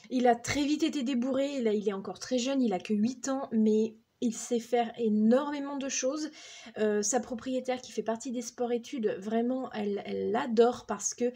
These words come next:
elle peut, euh, lui faire tous les soins qu'elle veut sans problème. Vénitia, euh, elle était dans le club avant en pension, ensuite elle a eu un poulain et puis elle est par-, repartie chez son propriétaire.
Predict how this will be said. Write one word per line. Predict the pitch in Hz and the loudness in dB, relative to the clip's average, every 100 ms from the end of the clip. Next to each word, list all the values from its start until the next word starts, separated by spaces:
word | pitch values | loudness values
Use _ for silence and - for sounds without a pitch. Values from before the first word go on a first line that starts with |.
| - - | -6 -12
elle | - 214 220 | 0 2 2
peut, | 240 240 240 | 4 8 10
euh, | 208 190 | 8 4
lui | 190 208 | 0 -2
faire | 220 208 | -4 -4
tous | - 339 | 2 4
les | 294 | 2
soins | - 285 | -2 -2
qu'elle | 269 262 240 | 0 0 0
veut | 214 247 | -2 -4
sans | 233 - 330 320 | -4 -4 -2 -2
problème. | - 240 208 247 202 - _ _ _ _ _ - | 0 0 2 0 -2 -6 _ _ _ _ _ -4
Vénitia, | 240 262 277 277 - 285 294 - - - - | 0 0 0 -4 -6 -4 -6 -8 -18 -18 0
euh, | 220 214 214 - | 4 6 4 4
elle | 233 | 4
était | 254 262 349 | 4 2 0
dans | 285 | 2
le | 285 | -2
club | - 285 277 233 | -4 -2 2 4
avant | 226 226 262 277 - | 4 2 0 -2 -2
en | 220 208 202 202 202 | 0 0 0 -4 -4
pension, | 285 277 - 262 311 359 | -6 -6 -6 -4 -2 -2
ensuite | 311 - 262 | -4 -6 -4
elle | 208 | -2
a | 190 | 0
eu | 196 | 2
un | 226 | 0
poulain | 254 302 294 | -2 -6 -6
et | 302 | -8
puis | 226 214 | -6 -4
elle | 185 | -2
est | 226 | -4
par-, | - - | -6 -6
repartie | 226 269 - - 320 | -4 -2 -4 -6 -4
chez | 311 320 | -4 -4
son | 349 | -4
propriétaire. | 320 226 - 214 190 180 - | -4 -6 -2 -2 -2 -4 -8